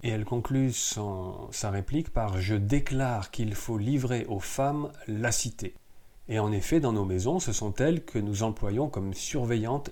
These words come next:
et gouvernantes. Donc là, c'est, euh, l'origine étymologique du mot économie, en fait, c'est la gestion de, de la maison. Et c'est cet argument que, euh, les femmes, euh, s'occupant déjà d'être surveillantes et gouvernantes, mais la critique misogyne est présente,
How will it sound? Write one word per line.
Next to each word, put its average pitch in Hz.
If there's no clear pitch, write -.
et 107
gouvernantes. 104
Donc 92
là, 120
c'est, 98
euh, 85
l'origine 107
étymologique 113
du 98
mot 104
économie, 120
en 98
fait, 151
c'est 98
la 87
gestion 101
de, 98
de 95
la 87
maison. 107
Et 101
c'est -
cet 92
argument 95
que, 143
euh, 98
les 92
femmes, 143
euh, 98
s'occupant 117
déjà 113
d'être 101
surveillantes 120
et -
gouvernantes, 110
mais 101
la 101
critique 107
misogyne 104
est 92
présente, 110